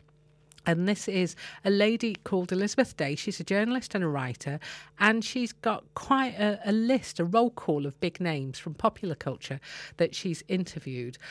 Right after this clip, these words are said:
And the premise of the show is that they come on and discuss their failures, which have led to their big, biggest successes. And I, I managed to listen to three interviews. Uh, the first one was Phoebe Waller-Bridge, and it was her second interview. So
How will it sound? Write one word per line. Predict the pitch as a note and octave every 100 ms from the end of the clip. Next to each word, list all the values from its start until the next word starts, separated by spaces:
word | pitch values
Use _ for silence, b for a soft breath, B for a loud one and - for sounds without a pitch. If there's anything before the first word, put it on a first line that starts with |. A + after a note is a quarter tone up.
| B -
And | E3
the | F#3
premise | - C#4 C#4 -
of | F3+ -
the | -
show | - C3
is | B2+ C#3
that | C#3+ D#3+
they | D#3
come | - F#3
on | D#3+ D#3
and | C#3
discuss | C#3 - - A3
their | - E3
failures, | - A3 G3 E3 B2+ B2 - B B -
which | E3+ -
have | E3+ D3+
led | D#3+ D3+ C#3+
to | -
their | D3+ D3
big, | D#3 C#3+ - -
biggest | D#3+ D3+ C3 -
successes. | C3 - - D3+ - - A#2+ - B B B B -
And | E3
I, | F3+ F3+ F3+
I | G3+
managed | A3+ B3+ -
to | B3
listen | A3+ - A3
to | A3
three | - - G#3+ C3+
interviews. | B2+ - C3 C#3+ A#3 - B B B -
Uh, | F3+ D#3+ D#3 -
the | F3+
first | C#4 C4+ -
one | A3
was | G#3 F#3
Phoebe | - B3+ A3+
Waller-Bridge, | G3+ E3+ D3 B2+ D#3+ A3
and | G3+
it | F#3
was | F3+ -
her | G3+
second | - G#3 - F#3
interview. | D3+ C3+ - C3+ C#3
So | -